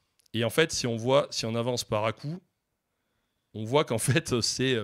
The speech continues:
bien stable, quoi. C'est-à-dire que c'est vraiment, c'est, on sent vraiment l'écran, on dirait vraiment une molette, une grosse molette de souris, si vous voulez. Voilà. Voilà.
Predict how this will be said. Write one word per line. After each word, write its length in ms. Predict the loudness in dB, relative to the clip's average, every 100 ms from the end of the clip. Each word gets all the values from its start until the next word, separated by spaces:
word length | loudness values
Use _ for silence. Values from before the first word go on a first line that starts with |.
| -6 -14
bien 300 | -6 -4 -2
stable, 400 | 0 0 0 -10
quoi. 220 | -14 -18 _ _ -20 -20 -20 -20 -8
C'est-à-dire 180 | 2 2
que 60 | 4
c'est 120 | 0
vraiment, 300 | 2 4 2
c'est, 160 | 0 -4
on 80 | -2
sent 180 | 0 2
vraiment 280 | 2 2 2
l'écran, 320 | 0 -2 -2
on 100 | -2
dirait 240 | 0 0
vraiment 220 | 2 0
une 100 | 0
molette, 300 | 0 2 2
une 80 | 0
grosse 280 | -2 -2 0
molette 220 | 0 0
de 100 | -2
souris, 360 | -4 -4 -6 -8
si 120 | -12
vous 60 | -8
voulez. 200 | -6 -8 -12 _ _ _ _ -10
Voilà. 300 | -8 -8 -12 _ _ _ -16 -16 -18 _ _ _ _ _ _ _ _ _ _ _ _ _ _ _ _ _ _ _ _ -12
Voilà. 240 | -10 -10